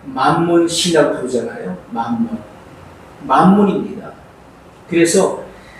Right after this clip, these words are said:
이 만몬을 이 신격화하고 있는 거예요. 하나님과 이 동등한 위치에 두고 있는 것입니다. 그만큼 위력을 갖고 있다는 거예요. 하나님이 좋으냐, 돈이 좋으냐,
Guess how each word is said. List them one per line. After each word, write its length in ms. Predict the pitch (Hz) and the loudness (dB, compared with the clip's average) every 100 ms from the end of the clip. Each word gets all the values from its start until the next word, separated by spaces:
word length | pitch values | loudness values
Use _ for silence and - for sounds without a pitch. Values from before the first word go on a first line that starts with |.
| - - - | -20 -14 -2
이 240 | 185 - | 0 0
만몬을 840 | - 151 160 180 180 208 214 214 - - | 2 4 4 4 4 4 2 -2 -8 -10
이 100 | 160 | -6
신격화하고 720 | - 247 240 220 - - - | -2 0 2 2 2 -6 -8
있는 160 | - - - - - - - - - - - - - - - - - - - - | -12 -14 -18 -20 -20 -20 -20 -20 -20 -20 -20 -20 -20 -20 -20 -20 -20 -20 -20 -10
거예요. 140 | 151 | -6
하나님과 1160 | - 220 233 226 220 202 202 208 233 233 233 - - - - 175 | 0 4 6 4 2 0 0 2 2 2 0 -8 -16 -20 -16 -12
이 120 | 165 | -6
동등한 640 | 185 220 226 233 214 190 | 2 6 6 6 4 2
위치에 300 | - - 160 | -2 -4 -4
두고 160 | 156 143 | -4 -6
있는 180 | 120 110 | -8 -10
것입니다. 320 | - - - - - - - - - - - - | -16 -20 -20 -20 -20 -20 -20 -20 -20 -20 -20 -2
그만큼 580 | 196 214 214 220 202 175 | 4 4 6 4 2 2
위력을 260 | 226 220 | 4 4
갖고 280 | 185 - 156 | 4 0 -4
있다는 220 | - 151 - | -6 -6 -6
거예요. 140 | - - - - - - - - - - - - - - - | -12 -20 -20 -20 -20 -20 -20 -20 -20 -20 -20 -20 -20 -16 -2
하나님이 500 | 202 196 185 170 165 | 4 4 6 4 6
좋으냐, 500 | 147 143 139 135 139 | 6 6 2 0 2
돈이 240 | 143 123 | 2 0
좋으냐, 200 | 120 | -4